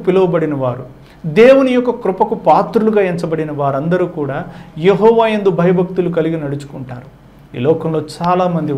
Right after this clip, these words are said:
ఉన్నారు, వాళ్ళ ఇష్టానుసారంగా జీవించేవారు. ఈ లోకంలో తినేవారు తింటూ ఉన్నారు, తాగేవాళ్ళు తాగుతూ ఉన్నారు, వారి జీవితంలో వారు ఏం చేయాలంటే అది చేస్తూ ఉన్నారు. ఇష్టానుసారమైన జీవితం జీవించేవారు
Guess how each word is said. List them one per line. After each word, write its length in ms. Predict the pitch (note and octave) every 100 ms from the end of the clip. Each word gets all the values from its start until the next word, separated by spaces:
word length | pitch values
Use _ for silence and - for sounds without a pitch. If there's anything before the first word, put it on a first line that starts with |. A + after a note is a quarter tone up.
| C3
ఉన్నారు, 300 | B2 B2 - - - - - -
వాళ్ళ 160 | C3 B2 A#2+
ఇష్టానుసారంగా 920 | A#2+ - - F#3+ G3+ F#3 F3+ F3 E3+ C#3
జీవించేవారు. 680 | C#3 C#3+ C3+ C#3 B2 A#2+ - - - - - C3
ఈ 40 | D#3+
లోకంలో 440 | E3+ D#3+ D3 C#3 C#3 C#3 - - - -
తినేవారు 480 | C#3+ D3 D3 C3+ C3 C3+
తింటూ 240 | E3+ F#3 G#3
ఉన్నారు, 300 | F#3+ F#3 E3 - - - -
తాగేవాళ్ళు 540 | C#3+ C#3+ C#3+ C#3 C3+ C3
తాగుతూ 340 | C3+ F3 G3 A#3 G#3+
ఉన్నారు, 280 | G3 D#3 - - - E3
వారి 160 | F3 F3+
జీవితంలో 400 | A3+ A#3 A3 G#3
వారు 160 | F#3+ E3 D3+ G3+
ఏం 120 | B3 -
చేయాలంటే 580 | D#3 D3+ A3+ B3+ G#3 G#3+ A3 -
అది 120 | D3+ D#3+ C#3
చేస్తూ 280 | D3+ - G3 E3+
ఉన్నారు. 280 | D3+ C3 B2+ - - - - - - - - - - - - - - F#3+
ఇష్టానుసారమైన 880 | F#3+ F#3+ G#3+ C4+ C#4+ C4 A#3+ A#3 G#3+ F3
జీవితం 280 | G3+ G3 F3
జీవించేవారు 720 | F3 F3+ E3+ E3+ D3 D3 C#3+